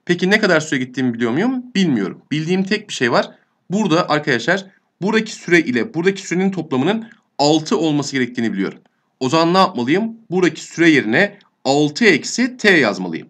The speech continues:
Hemen bu ifadeyi hesaplayalım. Burası otuz T artı burası arkadaşlar kırk beş içeri dağıtılırsa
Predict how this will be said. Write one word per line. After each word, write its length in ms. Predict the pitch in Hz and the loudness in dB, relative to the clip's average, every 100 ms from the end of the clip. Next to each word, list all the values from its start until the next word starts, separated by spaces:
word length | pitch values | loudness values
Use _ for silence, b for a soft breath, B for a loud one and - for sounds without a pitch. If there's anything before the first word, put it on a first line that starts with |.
| _ _ _ _ - | _ _ _ _ -4
Hemen 280 | 196 196 190 | 2 2 4
bu 80 | |
ifadeyi 420 | 196 190 180 170 165 | 0 2 2 2 2
hesaplayalım. 560 | 165 151 151 151 202 | 2 -2 0 -2 0
Burası 320 | 165 170 175 | 0 -2 -4
otuz 420 | - 135 - 190 - | -6 -8 -6 -10 0
T 340 | 185 190 190 _ _ _ _ _ _ | 2 2 -4 _ _ _ _ _ _
artı 560 | 156 - - 185 214 - - | 4 4 2 -2 -2 -10 -2
burası 260 | 170 175 | 0 2
arkadaşlar 480 | 170 165 170 170 165 | 0 0 0 0 -2
kırk 200 | 160 - | -4 -4
beş 180 | 165 160 | -4 -2
içeri 280 | - 160 156 | -2 0 0
dağıtılırsa 680 | 156 151 160 160 160 156 | -2 -2 -4 0 -2 -4